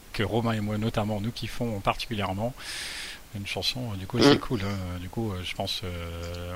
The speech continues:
Speaker 1: on l'a vu au Luxembourg, hein, de souvenirs, et, euh, on a été en,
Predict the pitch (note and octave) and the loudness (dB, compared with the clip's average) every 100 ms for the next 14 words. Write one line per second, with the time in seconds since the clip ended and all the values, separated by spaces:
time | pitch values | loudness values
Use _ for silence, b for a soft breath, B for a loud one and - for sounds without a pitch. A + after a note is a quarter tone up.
0 | F2+ G2 G#2+ B2+ A#2 A#2 - A2 B2+ D3+ | 0 4 6 6 4 4 4 4 6 4
1 | - A2+ A#2+ A2 G2 G#2 G2 G#2+ C3 - | 2 -4 -2 -2 -2 -2 0 0 0 -2
2 | G#2 F2+ F2+ F2 E2+ F2 F2 F2 F2+ - | -6 -4 -4 -4 -6 -6 -6 -6 -6 -6
3 | - F#2 F#2 - B2 G#2+ | -4 -2 -2 4 6 6